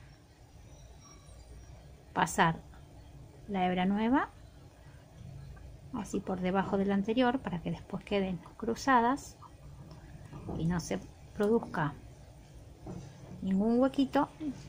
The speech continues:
Y ahora sí, vamos a comenzar a tejer normalmente, ¿sí? Después atrás vamos a hacer un nudo. Comienzo a tejer.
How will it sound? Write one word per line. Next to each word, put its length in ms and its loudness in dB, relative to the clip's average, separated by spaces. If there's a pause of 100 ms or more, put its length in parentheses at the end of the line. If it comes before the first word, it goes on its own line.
(120)
Y 80 0
ahora 260 0
sí, 220 -2 (380)
vamos 340 2
a 60 0
comenzar 540 0 (680)
a 120 4
tejer 340 2 (160)
normalmente, 720 4 (560)
¿sí? 260 2 (4000)
Después 300 -2
atrás 220 4
vamos 280 8
a 40 0
hacer 180 2
un 120 6
nudo. 200 4 (1120)
Comienzo 320 0
a 40 -4
tejer. 340 4